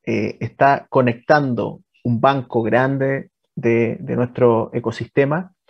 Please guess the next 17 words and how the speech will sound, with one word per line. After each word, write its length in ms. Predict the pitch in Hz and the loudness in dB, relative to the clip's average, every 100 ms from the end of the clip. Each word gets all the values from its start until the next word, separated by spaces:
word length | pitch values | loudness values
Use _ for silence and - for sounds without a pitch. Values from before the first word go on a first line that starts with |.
| - - - | -20 -20 -2
con 380 | 131 147 143 - | 0 0 -4 -6
el 100 | 117 | -2
mundo 280 | 127 139 135 | 0 2 2
del 80 | |
emprendimiento, 960 | 127 120 117 110 120 135 127 - 135 - | 2 0 0 0 -2 -2 -4 -4 -4 -4
con 160 | - 123 | -6 -4
el 60 | 123 | -2
mundo 260 | 131 127 | -2 2
de 60 | 127 | 2
las 180 | 120 - | 2 -4
startups, 560 | - 131 131 - - _ | -2 0 0 -2 -6 _
con 160 | - 123 | -4 -2
el 60 | |
mundo 240 | 120 131 123 | -2 0 2
de 80 | |
las 200 | 117 110 - | 2 -4 -4
fintech, 440 | 143 123 - - | -4 -4 -8 -10